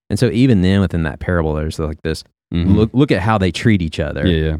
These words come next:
Speaker 1: And then look at how we treat each other. You know, it's like, so you can draw some comparisons by the sons of disobedience where it's like they are exemplifying some things in which we have the ability to act out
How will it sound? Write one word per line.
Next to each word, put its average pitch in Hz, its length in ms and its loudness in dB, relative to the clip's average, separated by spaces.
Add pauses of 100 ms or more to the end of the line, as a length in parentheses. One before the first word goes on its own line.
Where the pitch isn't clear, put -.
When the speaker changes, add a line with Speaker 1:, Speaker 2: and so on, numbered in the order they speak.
Speaker 1:
And 107 100 2
then 107 80 4
look 123 160 2
at 78 80 -4
how 87 180 0
we 90 280 2
treat 76 240 -8
each 65 180 -12
other. 65 300 -8
You 82 100 -4
know, 87 60 -2
it's 82 100 -6
like, 87 140 -4
so 98 100 0
you 110 160 4
can 98 140 2
draw 90 220 2
some 85 180 -4
comparisons 82 680 -2
by 80 380 -2
the 76 120 -6
sons 85 360 -2
of - 80 -12
disobedience 80 880 -4 (480)
where 85 300 0
it's 71 200 -4
like 80 260 -4
they 90 200 2
are 82 200 -2
exemplifying 80 960 -2
some 82 160 -4
things 78 420 -4
in 78 140 -6
which 78 300 -4
we 82 260 0
have 78 340 -4
the 80 140 -4
ability 80 440 -2
to - 220 -10
act 87 280 -4
out 78 340 -2